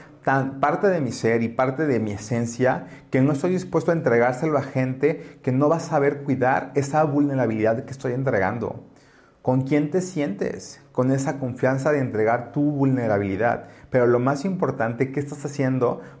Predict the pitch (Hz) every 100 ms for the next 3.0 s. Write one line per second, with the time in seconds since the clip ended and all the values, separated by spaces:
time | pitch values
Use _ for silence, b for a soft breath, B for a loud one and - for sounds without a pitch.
0 | - 117 117 - 120 135 135 139 147 131
1 | 135 156 143 143 131 113 104 - B B
2 | _ - 113 110 143 139 135 147 151 -